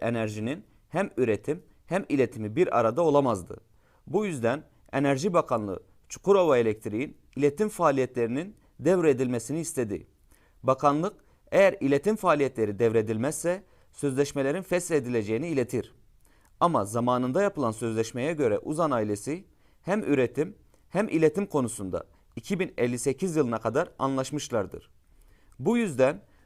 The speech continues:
Uzan ailesi dava açar ve iletim faaliyetlerini bedelsiz bir şekilde devretmeyeceklerini açıklarlar. Bunun üzerine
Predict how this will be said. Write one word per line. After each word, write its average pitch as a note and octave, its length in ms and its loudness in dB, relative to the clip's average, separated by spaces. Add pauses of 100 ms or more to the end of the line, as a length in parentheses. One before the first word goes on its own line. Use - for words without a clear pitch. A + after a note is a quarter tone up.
(140)
Uzan G3+ 300 6
ailesi C#3 440 2
dava D3+ 260 10
açar A2 420 2 (320)
ve B2 140 0
iletim C#3 340 2
faaliyetlerini C3 760 2
bedelsiz C3 500 2
bir C#3 80 2
şekilde B2+ 640 -4
devretmeyeceklerini C3 920 0
açıklarlar. A2+ 680 -2 (680)
Bunun F3 260 2
üzerine D3+ 500 2